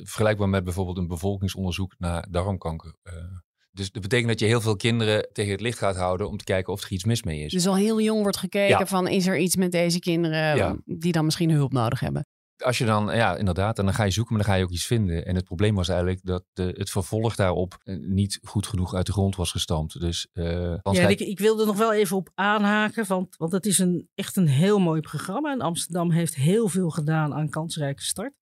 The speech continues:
Speaker 3: Wat je ook wel ziet, is dat je, ehm, zonder heel veel inmenging van allerlei organisaties, dat we ook heel laagdrempelig mensen hebben kunnen ondersteunen, hè. Dus dat zijn mensen die dan,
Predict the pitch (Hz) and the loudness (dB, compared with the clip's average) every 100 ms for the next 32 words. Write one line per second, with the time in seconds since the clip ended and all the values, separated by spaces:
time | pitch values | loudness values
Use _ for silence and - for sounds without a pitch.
0 | _ - - - _ - 185 - - 247 | _ -20 -20 -20 _ -4 -2 -2 -2 -2
1 | 262 233 202 190 208 - 202 - 190 - | 2 2 4 2 0 -2 0 2 0 0
2 | 190 175 165 - _ - 156 147 - 180 | 0 2 0 -6 _ -2 0 0 -2 -2
3 | 165 226 208 180 139 147 180 202 214 208 | 0 2 4 4 6 6 4 4 4 2
4 | - - 170 175 170 - 185 180 170 165 | 0 0 2 4 4 0 0 2 2 4
5 | 160 156 156 165 151 - 160 147 147 143 | 4 2 2 0 -2 0 2 2 4 4
6 | 143 135 - 147 131 160 143 139 156 214 | 2 0 -2 -4 0 0 0 0 -2 -4
7 | 269 269 - - - - - 185 170 - | -6 -8 -12 -20 -20 -20 -6 -4 -2 -6
8 | - - 214 220 170 185 202 202 185 175 | -12 0 0 2 2 4 4 4 2 2
9 | - 170 175 175 156 175 160 151 160 156 | 0 2 2 0 0 0 2 2 0 0
10 | 160 151 156 151 - - 135 107 139 214 | -2 -2 -2 -4 -2 0 0 0 0 0
11 | 208 202 - 185 185 180 170 175 175 160 | -2 -2 0 2 2 2 -2 -2 0 2
12 | 160 165 | 2 0